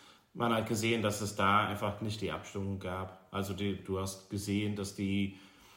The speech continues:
diese Verbindung zwischen dreizehn und der letzte Verteidiger, ähm, war einfach nicht da. Und das, ob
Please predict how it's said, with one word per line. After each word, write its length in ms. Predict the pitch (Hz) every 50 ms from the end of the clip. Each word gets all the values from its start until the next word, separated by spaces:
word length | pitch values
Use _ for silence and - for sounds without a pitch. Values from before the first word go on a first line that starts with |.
| - - - - - _ -
diese 180 | - 120 107 101
Verbindung 520 | - - 98 92 113 123 135 143 143 143
zwischen 360 | 143 143 143 131 - 127 117 101
dreizehn 640 | 90 85 92 107 117 120 - - 135 135 135 123
und 180 | 123 135 107 104
der 140 | 104 98 92
letzte 280 | 98 104 101 - -
Verteidiger, 840 | 98 - 95 87 85 87 90 104 107 120 117 123 120 123 120 120 120 - - - - -
ähm, 420 | - 98 98 95 95 92 92 92
war 140 | 92 87 85
einfach 260 | 87 92 - 87 -
nicht 180 | 90 90 92 -
da. 280 | 85 82 87 95 98 98 -
Und 200 | 90 92 95 92 - - -
das, 460 | 101 95 92 - - - - - - - - - - - - - - - - - - - - - - - - -
ob 340 | - 104 107 110 107 - -